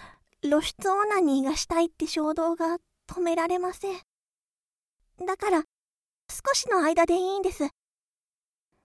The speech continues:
お兄さんの体を私に貸してもらえませんか？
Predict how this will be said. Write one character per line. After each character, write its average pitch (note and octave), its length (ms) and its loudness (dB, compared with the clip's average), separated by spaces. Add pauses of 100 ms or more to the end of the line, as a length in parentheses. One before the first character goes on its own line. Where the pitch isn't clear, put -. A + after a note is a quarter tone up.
(320)
お D#4 100 2
兄 F#4+ 260 0
さ F4 140 -4
ん C#4+ 60 0
の A#3 100 -2
体 C#4+ 400 0
を D4+ 60 -2 (500)
私 F4+ 400 -2
に F#4+ 160 0 (140)
貸 G#4 180 -2
し - 60 -8
て G4+ 100 0
も G#4 100 0
ら G#4 140 4
え G#4+ 40 -2
ま A4+ 100 0
せ B4+ 160 0
ん B4 80 -8
か？ F4 200 0